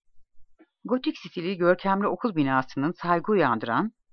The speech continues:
biraz da ürkütücü büyük kapısından çekinerek giriyoruz. Üniformalı, yaşlı görevli, aşırı nezaketle ama yerinden kımıldamadan başvurmamız gereken yeri tarif ediyor.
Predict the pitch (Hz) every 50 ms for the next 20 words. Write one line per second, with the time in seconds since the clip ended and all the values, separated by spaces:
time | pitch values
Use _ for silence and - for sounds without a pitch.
0 | - _ _ _ _ _ _ _ _ _ _ - 254 262 262 226 185 151 - 143
1 | 113 139 135 - - 135 - 131 123 - 165 196 196 190 220 240 247 - 170 156
2 | - - - 151 156 160 160 165 - 185 180 - 165 147 127 131 131 - - 123
3 | 120 117 113 95 80 - - - _ _ _ - - - _ - - _ _ -
4 | - 196 208 220 - - 247 247 226 190 151 139 135 170 226 240 185 185 175 170
5 | - - 226 175 151 135 123 110 113 117 120 170 240 254 _ - - _ _ _
6 | _ _ _ _ - - 196 - 247 226 254 226 170 147 131 151 139 131 - -
7 | 131 120 - - 151 190 254 262 - - - 214 202 214 214 208 220 208 220 202
8 | 214 214 214 208 - 214 202 214 202 226 220 185 160 160 160 180 214 - - _
9 | _ _ - 196 214 208 - - 180 175 175 165 160 151 - - 165 160 156 -
10 | 180 170 151 143 143 160 - 165 139 123 131 127 127 117 - 120 113 98 -